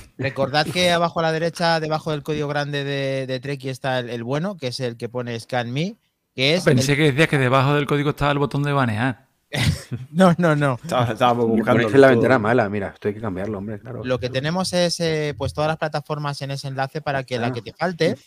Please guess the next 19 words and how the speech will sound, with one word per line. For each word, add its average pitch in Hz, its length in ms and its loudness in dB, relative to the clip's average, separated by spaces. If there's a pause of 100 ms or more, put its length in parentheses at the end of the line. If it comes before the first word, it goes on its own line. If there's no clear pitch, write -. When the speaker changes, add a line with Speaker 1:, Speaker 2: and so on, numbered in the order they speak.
(320)
Speaker 1:
la 113 160 -6
que 123 120 -8
te 170 120 -6
falte, 156 500 -4 (100)
eh, 120 380 -2
pues, 117 160 -8
puedas 135 320 -6
introducirte 139 760 -8
dentro 120 380 -4
de 143 120 0
ella 143 340 -2
y 127 120 -6
seguirnos 127 500 -4
en 127 100 -6
la 120 80 0
plataforma, 107 460 -6
incluso 151 320 -4
en 160 80 -2
Mastodon, 185 560 0